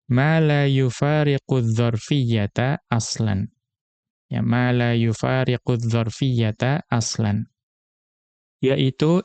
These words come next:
isim zaman atau isim makan yang pada mulanya, ya, atau pada asalnya itu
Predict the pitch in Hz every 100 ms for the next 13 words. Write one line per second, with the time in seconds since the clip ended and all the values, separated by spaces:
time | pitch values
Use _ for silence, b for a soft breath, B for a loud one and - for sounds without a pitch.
0 | 151 143 - 143 131 120 107 101 104 139
1 | - 127 127 135 127 135 127 117 104 -
2 | 101 117 143 175 - _ _ - 131 143
3 | 143 139 139 139 135 127 120 113 170 170
4 | 127 120 120 127 - 120 123 117 139 131
5 | 117 104 113 139 - 123 -